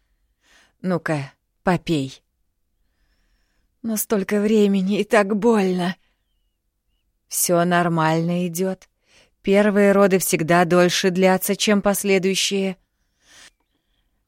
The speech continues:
"Шейка открылась, сейчас пошли потуги, скоро прижмёшь к груди своё сокровище". Накатила новая потуга, и Марина вцепилась в поручни,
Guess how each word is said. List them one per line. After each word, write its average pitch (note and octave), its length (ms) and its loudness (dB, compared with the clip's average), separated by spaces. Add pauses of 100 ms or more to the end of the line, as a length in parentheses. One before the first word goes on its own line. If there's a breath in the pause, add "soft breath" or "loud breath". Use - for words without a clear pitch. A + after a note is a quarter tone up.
"Шейка G#3+ 640 0
открылась, F3 640 -2
сейчас F3 500 -2
пошли E3+ 380 -2
потуги, E3 640 -2 (260 loud breath)
скоро G#3 460 2
прижмёшь F#3+ 640 0
к F#3 60 -6
груди F3+ 420 0
своё F#3 380 2
сокровище". F3 960 0 (2000)
Накатила F3+ 540 0
новая D#3 400 2
потуга, D3+ 560 -6 (160)
и D#3 80 -4
Марина C#3+ 400 -2
вцепилась C#3+ 640 -6
в - 80 -20
поручни, D3 640 -6